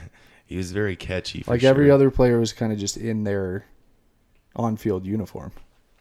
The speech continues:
Speaker 1: Did you, uh,
Speaker 2: But
Speaker 1: go to the Golden Bee recently, or is that you have a
Speaker 2: Oh,
Speaker 1: Golden Bee
Speaker 2: I
Speaker 1: from
Speaker 2: have a, I have a bee on my shirt.
Speaker 1: Tell the folks at home that may not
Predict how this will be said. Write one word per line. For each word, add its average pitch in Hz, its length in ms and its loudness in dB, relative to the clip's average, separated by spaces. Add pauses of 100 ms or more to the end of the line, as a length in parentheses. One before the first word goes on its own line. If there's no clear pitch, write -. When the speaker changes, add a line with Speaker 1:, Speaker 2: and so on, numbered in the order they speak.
(280)
Speaker 1:
Did 95 180 -6
you, 98 160 -2
uh, 90 120 -2
Speaker 2:
But 90 80 -4
Speaker 1:
go 95 60 -4
to 95 60 -6
the 90 80 -6
Golden 87 320 -6
Bee 82 220 -12
recently, 98 520 -6
or 80 140 -4
is 76 120 -6
that 76 280 -8 (1400)
you 123 80 -2
have 120 100 2
a 117 40 2
Speaker 2:
Oh, - 20 4
Speaker 1:
Golden 90 300 0
Bee 85 320 -4 (160)
Speaker 2:
I - 20 -16
Speaker 1:
from 123 240 4
Speaker 2:
have 123 160 6
a, 120 100 6 (200)
I 120 80 4
have 120 100 6
a 117 60 4
bee 110 480 0
on 104 160 -2
my 101 100 -2
shirt. 98 400 -4 (220)
Speaker 1:
Tell 117 500 0 (300)
the 95 80 -8
folks 104 360 -4
at - 100 -6
home 87 520 -2
that 85 160 -6
may 85 160 -4
not 82 320 -6